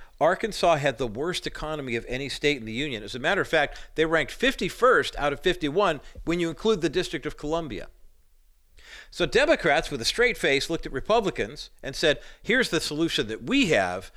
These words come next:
to get the economy back on track. We're gonna grab the governor who has guided his team to last place in the Growing My Economy contest and make him the chief executive officer of the United States of America." Brilliant strategy.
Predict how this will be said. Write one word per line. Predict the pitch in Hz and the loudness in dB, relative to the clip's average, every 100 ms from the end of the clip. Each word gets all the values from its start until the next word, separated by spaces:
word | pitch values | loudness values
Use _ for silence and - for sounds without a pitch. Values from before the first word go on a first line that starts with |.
| - - | -20 -8
to | 127 | -2
get | 160 | 0
the | 139 | 0
economy | 113 190 202 143 | 2 2 2 0
back | 110 113 107 | 2 0 0
on | 104 | -6
track. | - 110 85 - - | -2 0 -2 -8 -2
We're | 185 | 2
gonna | 240 220 | 4 4
grab | 170 180 | 4 2
the | 147 | 2
governor | 127 151 156 110 78 - - - - - | 0 2 2 -2 -6 -12 -20 -20 -20 -10
who | - | -2
has | 160 156 - | 0 0 0
guided | 156 165 208 151 | 0 0 0 0
his | 165 | -2
team | - 156 139 | 0 -4 -4
to | - | -8
last | 113 95 139 151 - | -4 0 0 -2 -6
place | - 160 104 - - - - - | 2 2 2 -2 -12 -18 -18 -6
in | 131 | -2
the | 127 113 | 0 0
Growing | 113 147 156 | 4 4 4
My | 143 127 | 4 4
Economy | 120 160 170 139 104 - - | 4 2 2 0 -6 -10 -14
contest | - 98 90 92 69 - - - - - | -8 -8 -6 -8 -10 -14 -20 -20 -10 -2
and | 143 | 0
make | 143 160 | 2 2
him | - 254 254 117 107 - - | 0 2 4 2 -2 -16 -12
the | 123 | -6
chief | - 139 | -2 -2
executive | 120 117 113 113 98 | -2 -2 -2 -2 -2
officer | 98 95 101 - 95 | -2 -2 -6 -8 -8
of | - | -8
the | 92 | -10
United | 95 92 | -8 -8
States | - 85 - | -8 -12 -12
of | 82 | -14
America." | 87 92 78 - - - _ _ - _ - - - _ - | -12 -10 -10 -14 -20 -20 _ _ -20 _ -20 -20 -20 _ -6
Brilliant | 139 143 113 92 | 0 2 0 -2
strategy. | - 92 73 - | -6 -8 -8 -16